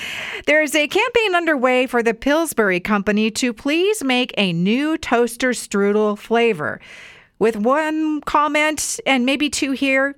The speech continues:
that, you know, it doesn't have to be good. Food stunts are just supposed to be fun.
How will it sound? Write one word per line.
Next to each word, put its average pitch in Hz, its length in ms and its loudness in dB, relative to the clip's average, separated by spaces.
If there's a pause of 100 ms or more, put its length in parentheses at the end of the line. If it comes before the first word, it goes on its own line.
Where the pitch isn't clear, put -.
(120)
that, - 160 2
you 262 80 2
know, 247 120 2
it 226 60 -4
doesn't 233 200 0
have 208 240 2
to 175 80 -4
be 156 80 -2
good. 160 540 -2 (280)
Food 240 300 -2
stunts - 580 -6
are 185 100 0
just 277 240 -2
supposed 175 360 -4
to 196 60 -2
be 233 100 0
fun. 247 500 -2